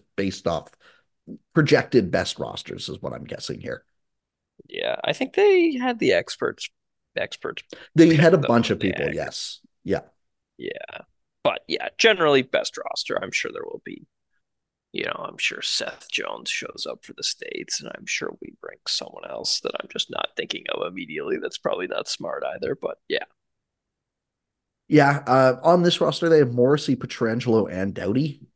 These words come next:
Speaker 1: Feels
Speaker 2: Yeah,
Speaker 1: like
Speaker 2: Doughty
Speaker 1: one
Speaker 2: will
Speaker 1: of
Speaker 2: be the
Speaker 1: those guys
Speaker 2: one.
Speaker 1: at least don't need to be there, maybe two.
Speaker 2: Yeah.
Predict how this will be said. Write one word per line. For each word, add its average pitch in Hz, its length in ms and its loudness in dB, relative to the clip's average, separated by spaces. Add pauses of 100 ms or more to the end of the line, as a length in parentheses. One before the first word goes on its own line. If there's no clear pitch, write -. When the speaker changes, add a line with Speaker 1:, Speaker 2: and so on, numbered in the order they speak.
(1300)
Speaker 1:
Feels 170 240 4
Speaker 2:
Yeah, 170 40 2
Speaker 1:
like 147 80 6
Speaker 2:
Doughty 98 260 0
Speaker 1:
one 104 100 2
Speaker 2:
will 131 80 6
Speaker 1:
of 135 60 4
Speaker 2:
be 131 60 -8
the - 60 0
Speaker 1:
those 135 200 6
guys 135 280 4
Speaker 2:
one. 131 100 0
Speaker 1:
at - 40 -4
least 135 300 0
don't 139 240 0
need 143 140 2
to 143 60 2
be 135 140 4
there, 160 320 0
maybe 123 240 -2
two. 143 420 0 (720)
Speaker 2:
Yeah. - 400 -10